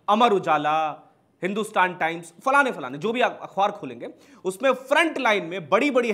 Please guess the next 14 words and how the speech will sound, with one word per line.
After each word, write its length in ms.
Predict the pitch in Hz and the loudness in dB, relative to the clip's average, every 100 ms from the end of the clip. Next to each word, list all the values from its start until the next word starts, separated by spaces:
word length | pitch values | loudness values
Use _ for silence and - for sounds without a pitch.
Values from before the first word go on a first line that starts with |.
| 196 | -2
हेडिंग 260 | 196 247 | -2 -4
के 80 | 190 | -8
साथ, 280 | 151 131 170 - _ _ _ _ _ _ _ | -10 -10 -12 -14 _ _ _ _ _ _ _
फॉन्ट 280 | 220 240 254 | 6 6 4
साइज 280 | 254 247 240 | 4 4 2
भी 100 | 247 | 0
बड़ा 200 | 196 226 | 4 4
होगा, 260 | 202 170 | 4 2
उसके 220 | 180 175 202 | -4 -6 -2
साथ 240 | 208 180 | -2 -2
लिखा 220 | 170 233 | -2 2
होगा 300 | 208 139 120 156 - _ _ _ _ _ _ _ _ _ _ - | 2 0 -8 -12 -14 _ _ _ _ _ _ _ _ _ _ -12
कि 140 | 202 - | -12 2
आरोपी 840 | 202 233 240 247 202 294 233 117 | 8 8 6 0 -2 -2 -2 -6